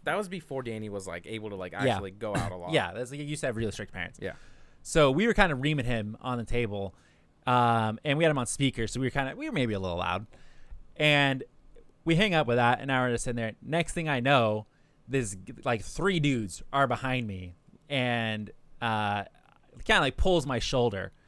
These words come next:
Speaker 2: So, like, I have my back to them. He kinda pulls my shoulder, and I look around, and he's like, "Yo," it's like, "my friend said he, he heard you call me a bitch."
Speaker 1: <laughs>
Speaker 2: I was like, "What?" <laughs> So,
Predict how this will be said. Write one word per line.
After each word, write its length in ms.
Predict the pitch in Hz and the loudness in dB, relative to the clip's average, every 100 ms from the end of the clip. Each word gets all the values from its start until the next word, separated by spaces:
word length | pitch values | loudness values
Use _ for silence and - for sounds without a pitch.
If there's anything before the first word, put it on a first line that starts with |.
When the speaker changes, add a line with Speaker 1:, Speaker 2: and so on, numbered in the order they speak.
| _ | _
Speaker 2:
So, 180 | - 135 | 0 2
like, 260 | 123 120 - - | 4 2 -6 -4
I 180 | 135 165 | 6 8
have 140 | 165 165 | 8 4
my 120 | 131 | 2
back 280 | 123 120 - | 4 2 2
to 60 | |
them. 120 | 120 | -4
He 60 | 113 | -4
kinda 160 | 127 113 | -6 -8
pulls 280 | - 127 | -6 -6
my 100 | 113 | -6
shoulder, 280 | 104 117 110 | -8 -6 -4
and 80 | 104 | -4
I 60 | 101 | -6
look 160 | 110 110 | -6 -6
around, 400 | 104 104 101 101 _ _ _ _ _ _ - | -6 -6 -6 -10 _ _ _ _ _ _ -6
and 260 | 131 131 | -2 -2
he's 240 | 123 127 110 | -2 -4 -2
like, 400 | 113 110 110 - _ _ _ _ _ _ | 0 0 -4 -10 _ _ _ _ _ _
"Yo," 500 | 113 139 123 107 101 - | 4 6 6 4 -4 -8
it's 100 | 120 | -6
like, 120 | 113 | -2
"my 140 | 120 | -2
friend 220 | - 139 | 0 -2
said 180 | - 123 | 0 -2
he, 240 | 107 110 113 | -2 -6 -6
he 40 | |
heard 180 | 120 113 | -6 -6
you 60 | 101 | -4
call 180 | 127 | -4
me 100 | 117 | -2
a 60 | 107 | -4
bitch." 480 | 87 113 - - - - - | -2 -2 -4 -10 -12 -16 -6
Speaker 1:
<laughs> 280 | 180 196 120 | -4 -4 -2
Speaker 2:
I 120 | 135 143 | 4 6
was 140 | 127 | 6
like, 240 | 127 101 - - - - | 2 -2 -10 -20 -16 4
"What?" 240 | 127 165 - - | 4 4 -2 2
<laughs> 100 | 156 - - - - | 4 4 0 -4 -2
So, 160 | 302 | 8